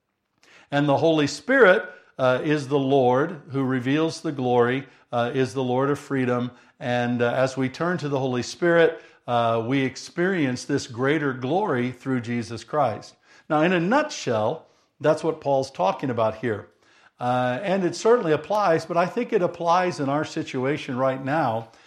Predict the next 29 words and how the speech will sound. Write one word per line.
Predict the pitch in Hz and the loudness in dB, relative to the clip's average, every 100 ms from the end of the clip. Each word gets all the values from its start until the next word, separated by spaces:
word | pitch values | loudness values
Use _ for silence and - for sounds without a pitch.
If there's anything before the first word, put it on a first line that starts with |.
| _ - | _ -6
in | 147 | -6
some | 147 139 | -4 -2
very | 139 147 139 | 2 2 0
interesting | 143 143 143 127 127 - 127 113 117 | 0 -2 -2 0 0 -2 -6 -4 0
ways. | 120 107 113 117 - _ - | 0 -2 -8 -14 -18 _ -8
And | 131 | -8
so | - 151 | -2 0
that's | 202 - | -2 -2
what | 143 | -4
I | |
want | 135 123 | -2 -4
to | - | -2
talk | 151 156 | 0 0
about, | 131 113 110 113 - - | -2 0 -2 -4 -16 -4
especially | 131 - 208 202 196 165 | -4 2 0 0 -2 0
in | 151 | 0
light | 143 135 123 135 | 2 2 2 0
of | 139 127 | -6 -8
how | 147 139 135 | -2 0 0
we | 127 | -2
prepare | 123 123 - 120 113 | -6 -8 -4 -2 -2
for | 117 | -4
change. | 110 131 113 104 - - _ _ _ _ _ _ _ _ _ - _ _ 139 | -8 -6 -6 -8 -14 -20 _ _ _ _ _ _ _ _ _ -20 _ _ -12
Very | 117 208 269 254 | 0 2 2 0
few | - - 190 190 | -6 -4 -4 -4
people | - 185 170 135 117 117 - _ | -4 -6 -4 -2 -2 -2 -16 _
like | 127 123 127 - _ - | -6 -2 -2 -4 _ -16
to | 127 | -12
change. | - 117 98 - - - | -6 -6 -6 -12 -18 -20